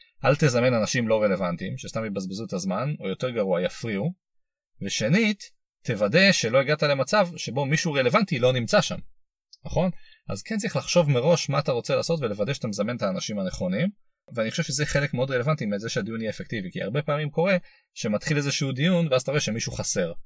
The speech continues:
אתה אומר, "אוי, למה עשיתי את זה? איפה הוא? טוב, בוא נחכה לו לפעם הבאה", או "בוא נחכה עוד רבע שעה, הוא צריך להגיע, נחכה לו". אז שוב אני אומר, צריך לוודא מי האנשים שצריכים להיות, ולוודא שהם שם. אז זה דבר ראשון שרציתי להגיד. הדבר השני,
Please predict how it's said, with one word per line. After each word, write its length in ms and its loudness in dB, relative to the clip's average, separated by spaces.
אתה 100 -6
אומר, 140 2
"אוי, 200 6
למה 200 2
עשיתי 300 -6
את 60 -6
זה? 120 -2
איפה 280 0
הוא? 80 -4
טוב, 180 0
בוא 80 -2
נחכה 280 -4
לו 100 4
לפעם 240 0
הבאה", 320 2
או 160 2
"בוא 100 0
נחכה 340 0
עוד 120 -2
רבע 180 2
שעה, 140 0
הוא 80 -4
צריך 200 -6
להגיע, 240 -2
נחכה 360 -4
לו". 140 -2
אז 100 -4
שוב 160 2
אני 120 2
אומר, 180 -2
צריך 220 -6
לוודא 340 0
מי 120 -2
האנשים 300 -2
שצריכים 380 -4
להיות, 240 2
ולוודא 300 -2
שהם 220 -4
שם. 240 0
אז 60 -4
זה 100 -2
דבר 160 2
ראשון 200 -2
שרציתי 340 -8
להגיד. 280 -2
הדבר 180 -4
השני, 520 0